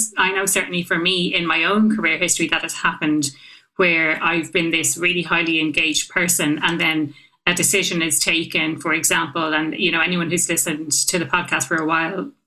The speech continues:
knows a little bit about, about the, my own career history and, and kind of what happened there.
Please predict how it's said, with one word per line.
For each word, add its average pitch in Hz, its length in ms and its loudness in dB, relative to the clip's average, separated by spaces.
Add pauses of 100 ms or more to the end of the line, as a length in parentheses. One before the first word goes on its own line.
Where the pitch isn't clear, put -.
(120)
knows 202 480 4
a - 20 0
little 170 220 0
bit 170 160 -4
about, 175 320 -2
about 180 400 -2
the, 156 300 0
my 180 340 2
own 185 260 0
career 165 320 0
history 170 380 2
and, 151 240 0 (400)
and 170 120 2
kind 165 160 0
of 156 120 -4
what 160 160 0
happened 160 480 0
there. 175 440 0